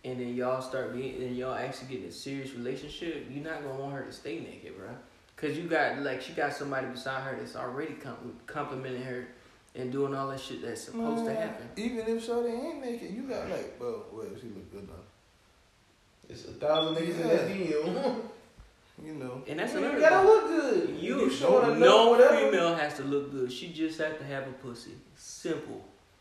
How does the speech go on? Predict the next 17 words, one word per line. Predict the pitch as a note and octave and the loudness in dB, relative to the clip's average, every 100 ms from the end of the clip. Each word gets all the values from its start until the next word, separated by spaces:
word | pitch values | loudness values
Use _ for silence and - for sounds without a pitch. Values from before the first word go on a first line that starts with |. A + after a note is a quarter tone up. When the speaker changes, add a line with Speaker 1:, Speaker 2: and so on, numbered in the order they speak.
| _ C#3+ | _ -4
Speaker 1:
And | C#3+ | -4
she's | F3 D#3+ | -4 -4
Speaker 3:
And | D3+ | -2
Speaker 1:
gonna | D3+ | 0
Speaker 3:
that's | - | 2
Speaker 1:
get | D#3+ | 2
Speaker 2:
No | G3 | 2
Speaker 1:
fucked. | G#3 F3+ | 4 6
Speaker 2:
cap. | D3 A#2 - - | 6 4 -2 -6
Speaker 3:
And | B2 | -4
that's | C3 B2+ | -2 -2
Speaker 2:
No | A2 | -4
Speaker 3:
crazy. | A2 C3+ - | -6 -4 -6
Speaker 2:
cap. | A#2+ G#2+ F#2+ - - _ - - _ - | -6 -8 -10 -16 -20 _ -20 -20 _ -20
Speaker 3:
And | B1+ B1+ | -18 -16
that's | - - | -16 -16
crazy. | - - - | -16 -16 -16